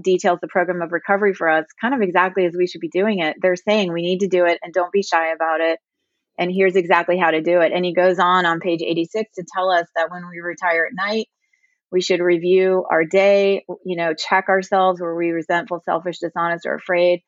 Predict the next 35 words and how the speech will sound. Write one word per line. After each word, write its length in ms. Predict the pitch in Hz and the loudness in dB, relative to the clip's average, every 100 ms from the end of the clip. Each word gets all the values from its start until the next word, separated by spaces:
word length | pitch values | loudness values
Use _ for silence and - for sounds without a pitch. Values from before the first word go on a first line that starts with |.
| _ _ _ _ - | _ _ _ _ -8
You 120 | 180 | -4
know, 80 | 170 | 0
what 160 | 180 | 0
could 140 | - 175 | 0 0
we 100 | 170 | 0
have 120 | 160 | -2
done 240 | 165 165 | -6 -4
better? 380 | 196 190 190 185 | 0 4 4 2
Could 120 | 185 170 | 0 -4
we 120 | 170 | -4
have 100 | 160 | -4
been 180 | 165 165 | -8 -8
more 160 | 160 | -4
loving? 560 | 165 190 196 190 185 - | 0 0 0 -2 -4 -6
And 140 | 175 | -6
then 80 | 180 | -4
he 80 | 180 | 0
goes 180 | 180 175 | 0 0
on 220 | 175 180 | -2 0
to 100 | 175 - | -4 -4
say, 460 | 190 170 160 165 165 _ _ _ _ _ - - | 0 2 4 2 -2 _ _ _ _ _ -12 0
"After 360 | 180 180 196 | 0 2 0
we 120 | 180 | 0
make 220 | 180 175 180 | 0 0 2
our 160 | 175 | 2
review, 320 | 175 170 185 | 2 2 2
we 140 | 175 165 | 2 0
ask 360 | 170 175 190 - | 2 0 0 -2
God's 300 | 170 165 - | 0 0 -2
forgiveness 580 | 175 165 170 165 160 160 | -6 -2 -4 -4 -8 -8
and 120 | 170 | -8
inquire 440 | 165 - 170 165 160 | -8 -2 2 2 2
what 140 | 170 - | 0 -2
corrective 400 | 170 160 - 160 165 | 0 0 0 -8 -8
measures, 460 | 165 165 160 170 | -6 -6 -8 -12